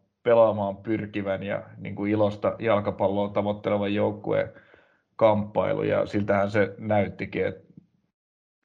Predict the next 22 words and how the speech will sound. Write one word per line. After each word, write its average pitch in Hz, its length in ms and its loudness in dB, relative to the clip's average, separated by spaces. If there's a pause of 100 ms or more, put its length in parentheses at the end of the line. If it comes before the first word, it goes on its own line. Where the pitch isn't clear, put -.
(380)
vähän 95 240 -2
siinä, 98 240 -2
niinku, 95 360 -6 (600)
tällaisen 101 420 0
tiiviin, 104 560 0 (360)
tiiviin 131 320 2
puolustamisen 120 640 0
kustannuksella, 101 760 -2
niinku, 98 260 -4
painettiin 98 640 0
pää 101 180 4
kolmantena 98 580 -2
jalkana 104 520 -2 (1000)
ylöspäin, 107 560 4
ja, 95 200 0 (100)
ja 101 200 -4
näitä 98 220 -4
tilanteita 98 640 -4 (440)
tuli 110 260 0
paljon, 95 460 0
mut - 160 -12 (260)
oli 101 300 -4